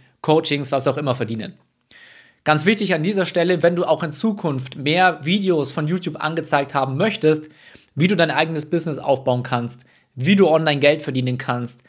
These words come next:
was es dabei zu beachten gibt, was ich dir auch jetzt dann in diesem Video zeigen werde, dann einfach jetzt an dieser Stelle unter dem Video den Like-Button drücken,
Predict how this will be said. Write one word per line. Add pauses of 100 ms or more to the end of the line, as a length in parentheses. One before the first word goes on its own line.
(160)
was
es
dabei
zu
beachten
gibt,
was
ich
dir
auch
jetzt
dann
in
diesem
Video
zeigen
werde, (340)
dann
einfach
jetzt
an
dieser
Stelle (320)
unter
dem
Video
den
Like-Button
drücken,